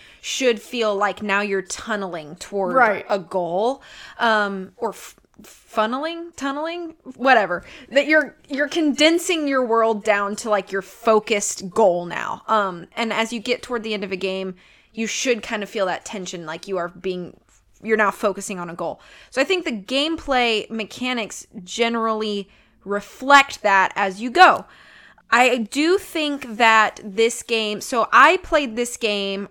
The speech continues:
Speaker 1: on Steam, on my P C, and when Holland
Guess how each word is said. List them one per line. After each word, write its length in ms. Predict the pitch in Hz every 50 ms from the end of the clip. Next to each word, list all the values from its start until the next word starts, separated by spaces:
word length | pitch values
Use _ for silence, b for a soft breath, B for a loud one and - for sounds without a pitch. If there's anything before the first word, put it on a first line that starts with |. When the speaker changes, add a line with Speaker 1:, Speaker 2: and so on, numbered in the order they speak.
| _
Speaker 1:
on 340 | - 202 208 196 196 196 208
Steam, 520 | 208 - - - 202 175 156 185 220 233 - _ _ -
on 140 | - 220 208
my 100 | 202 202
P 220 | 202 - - 202
C, 400 | 202 - - 175 165 165 180 180 B B B B B B B B B
and 420 | - 233 226 220 220 220 214 208 185
when 180 | 196 226 226
Holland 600 | 226 - 262 277 285 302 311 311 302 285 262 -